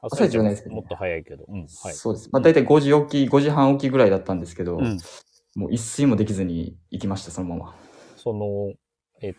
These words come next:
Speaker 2: と、新幹線の中でってことですかね。
Speaker 1: あ、新幹線、その前-、前夜ですね。
Speaker 2: あ、前夜寝れ-、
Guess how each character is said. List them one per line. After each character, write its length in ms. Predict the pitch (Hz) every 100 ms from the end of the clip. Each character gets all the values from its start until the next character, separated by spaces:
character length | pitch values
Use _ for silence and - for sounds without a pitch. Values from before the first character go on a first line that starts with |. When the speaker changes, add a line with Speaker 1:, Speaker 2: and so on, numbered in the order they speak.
| -
Speaker 2:
と、 160 | 92
新 180 | 87 120
幹 160 | 113 107
線 140 | 95
の 80 | 85
中 220 | 98 98
で 100 | 87
っ 20 |
て 80 | 76
こ 100 | -
と 100 | -
で 60 | 71
す 60 |
か 100 | -
ね。 200 | 107 190 _ _
Speaker 1:
あ、 140 | 127 117
新 120 | 160
幹 120 | 135
線、 100 | 107 98
そ 100 | 113
の 80 | 107
前-、 180 | 139 123
前 120 | 127 131
夜 80 | 87
で 20 |
す 140 | -
ね。 180 | - - -
Speaker 2:
あ、 120 | 156 - _ _ -
前 180 | 233
夜 140 | 226 117
寝 120 | 156
れ-、 160 | 220